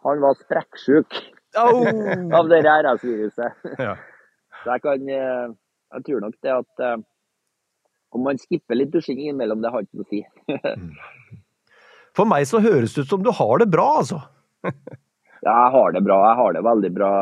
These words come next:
Speaker 1: Det er som jeg sier, jeg har tunge perioder, men det er så lite som skal,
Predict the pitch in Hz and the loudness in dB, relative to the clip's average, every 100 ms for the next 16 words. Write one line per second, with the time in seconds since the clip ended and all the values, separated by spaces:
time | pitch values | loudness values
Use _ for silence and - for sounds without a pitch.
0 | 98 95 92 92 92 - 123 117 139 135 | 0 0 -2 -4 -6 -2 -2 -2 -4 -2
1 | 131 131 131 165 139 90 120 147 120 107 | 0 2 0 0 -2 -2 -2 0 2 4
2 | 131 135 131 131 139 143 147 - 95 123 | 2 2 -2 -2 -2 -2 -2 -4 -14 -18
3 | - 127 120 123 | -8 -2 2 2